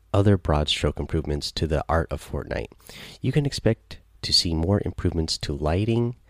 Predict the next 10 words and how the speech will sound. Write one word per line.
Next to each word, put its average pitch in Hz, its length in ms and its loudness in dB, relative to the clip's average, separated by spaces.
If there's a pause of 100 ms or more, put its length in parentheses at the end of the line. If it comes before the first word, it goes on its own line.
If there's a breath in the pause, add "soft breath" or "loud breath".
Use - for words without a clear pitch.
(480 loud breath)
and 76 240 0 (140)
day-night 95 560 2
cycle 92 360 0
improvements 90 580 -2
to 80 500 -2
wraps, 78 560 0
visuals, 90 640 2
and 78 220 -2
much 71 340 0
more. 98 380 -6